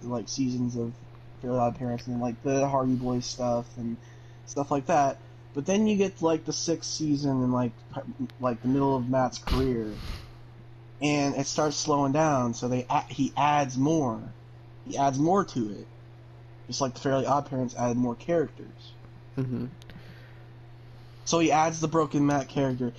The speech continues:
Speaker 1: he starts getting popular again. Starts getting popular again, just like the Fairly Odd Parents started getting popular. But now that he, he was in W W E,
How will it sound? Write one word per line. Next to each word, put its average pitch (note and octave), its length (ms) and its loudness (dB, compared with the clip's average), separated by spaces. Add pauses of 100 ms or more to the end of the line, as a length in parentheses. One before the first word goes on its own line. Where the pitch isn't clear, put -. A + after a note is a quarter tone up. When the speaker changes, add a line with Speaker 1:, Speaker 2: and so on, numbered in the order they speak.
(120)
Speaker 1:
he F3 120 2
starts A3+ 260 2
getting A3+ 180 2
popular A3 500 -2
again. B2 400 -2 (680)
Starts F3+ 160 -2
getting G3 180 0
popular F#3+ 360 0
again, C3+ 180 0
just C#3+ 160 0
like A3 140 0
the - 60 -16
Fairly A3+ 240 2
Odd G#3+ 280 0
Parents F3 240 -4
started C#3 220 -2
getting B2 160 0
popular. B2 400 -4 (300)
But B2 100 -2
now A3 540 2 (560)
that D#3+ 100 -2
he, F#3 160 2
he D#3+ 180 -2
was E3+ 140 0
in E3+ 120 2
W F#3 220 0
W E3+ 160 2
E, D#3+ 220 0